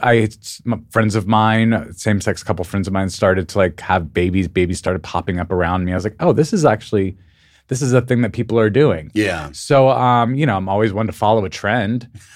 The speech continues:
Speaker 1: Uh, <laughs>
Speaker 2: Right, exactly.
Speaker 1: So we looked into
Speaker 2: Yeah.
Speaker 1: it. We
Speaker 2: There's,
Speaker 1: got the
Speaker 2: there's,
Speaker 1: pamphlets.
Speaker 2: there's secondhand stores. You can get rid of them
Speaker 1: <laughs>
Speaker 2: later.
Speaker 1: Absolutely. You know, we'll try it out.
Speaker 2: <laughs>
Speaker 1: We kept the receipts.
Speaker 2: Yes.
Speaker 1: Uh, no, but it's been great. I,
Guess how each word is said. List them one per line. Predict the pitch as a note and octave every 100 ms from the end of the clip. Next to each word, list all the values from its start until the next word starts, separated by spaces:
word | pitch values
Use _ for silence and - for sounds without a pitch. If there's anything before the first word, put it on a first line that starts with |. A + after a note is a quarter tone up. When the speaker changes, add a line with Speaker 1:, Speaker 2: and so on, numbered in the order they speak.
| - -
Speaker 1:
Uh, | A#2 A2 A2 A2 G#2 G#2 G#2 G#2 D4
<laughs> | B2 A#2 B2 - E3 C#3 D#3+ C#3 -
Speaker 2:
Right, | G#3 -
exactly. | B2+ D3+ F#3+ F3 - D#2+ D2+ -
Speaker 1:
So | -
we | D#3
looked | F3+ - -
into | A2 G2+
Speaker 2:
Yeah. | C#3 A#2+
Speaker 1:
it. |
We | C3+
Speaker 2:
There's, | G#3 -
Speaker 1:
got | C3
the |
Speaker 2:
there's, | D3 G#3+ G#3
Speaker 1:
pamphlets. | A2+ B2+ -
Speaker 2:
there's | D#3 G3+ -
secondhand | F#3+ F3+ D3 C#3+ D3 B2+
stores. | C#3 B2+ G2+ G2 A#2
You |
can | A#2+ G#2+
get | - B2+
rid | G2+
of | A#2
them | B2 A#2
Speaker 1:
<laughs> | F#2+
Speaker 2:
later. | F2+ B2 C#3+ D#3+ G3+
Speaker 1:
Absolutely. | - A3+ - B3 B3 G#3+ B2+
You | B2
know, | D#3
we'll | E3
try | D#3 E3 C#3 A#2
it | G2
out. | E2+ F2 - -
Speaker 2:
<laughs> | D3 - D3+ - -
Speaker 1:
We | C#3
kept | C3+ D#3 C#3+
the | C3+
receipts. | B2 - G#2 - - - A2
Speaker 2:
Yes. | A2 A#2+ G2 D#2+ - -
Speaker 1:
Uh, | A2 G2+ G2 G#2
no, | D3+
but | C#3
it's | G3+ G3+
been | C3+ A#2
great. | A2
I, | C3 B2+